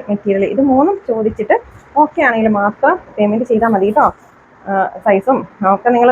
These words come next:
കറക്റ്റ് ചോദിക്കണം. കയ്യിൽ കിട്ടിയതിന് ശേഷം ആ സൈസ് ഇല്ലാന്ന് പറഞ്ഞാൽ റിട്ടേൺ ഉണ്ടാവില്ല കേട്ടോ.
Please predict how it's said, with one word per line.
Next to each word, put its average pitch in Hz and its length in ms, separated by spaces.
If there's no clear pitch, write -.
കറക്റ്റ് 208 320
ചോദിക്കണം. 233 400
കയ്യിൽ 196 280
കിട്ടിയതിന് 226 320
ശേഷം 262 180
ആ 196 160
സൈസ് 202 260
ഇല്ലാന്ന് 220 260
പറഞ്ഞാൽ 208 240
റിട്ടേൺ 202 240
ഉണ്ടാവില്ല 180 380
കേട്ടോ. 208 180